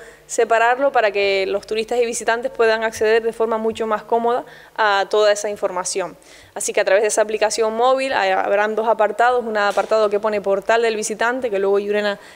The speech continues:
entrará en más detalle en esa parte, y otra que pone portal del visi-, del visitante o turista,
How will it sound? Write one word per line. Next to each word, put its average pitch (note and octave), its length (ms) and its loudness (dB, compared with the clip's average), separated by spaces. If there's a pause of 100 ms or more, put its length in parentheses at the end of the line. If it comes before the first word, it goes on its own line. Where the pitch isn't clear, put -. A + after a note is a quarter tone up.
(120)
entrará G#3 320 2
en A3 60 -4
más G#3+ 120 -4
detalle G#3 520 2
en G3+ 60 -6
esa G3+ 240 0
parte, C#4+ 420 0 (300)
y B3 140 -4
otra B3+ 180 0
que B3+ 80 2
pone B3+ 220 4
portal A#3 380 2
del A3+ 140 0
visi-, A3+ 300 -8
del G3+ 320 0
visitante A3 480 -4
o B3 60 0
turista, D4 480 -2